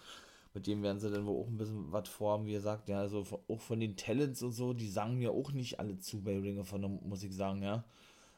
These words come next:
Also so diese, ja, diese, ja, diese sogenannten Eigengewächse, die sie selber ausgebildet haben oder ausbilden, da ist, find ich, Brian Johnson am geilsten.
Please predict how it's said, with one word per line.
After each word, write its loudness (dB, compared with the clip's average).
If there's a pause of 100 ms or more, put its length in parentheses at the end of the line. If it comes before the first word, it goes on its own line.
(120)
Also -2
so 0
diese, 4 (680)
ja, 4
diese, 2 (720)
ja, -4 (260)
diese 0
sogenannten -2 (120)
Eigengewächse, 0
die -6
sie -2
selber 2
ausgebildet -2
haben 2
oder 2
ausbilden, -2
da 2
ist, -6
find -4
ich, -4
Brian 2
Johnson 0
am -2
geilsten. 0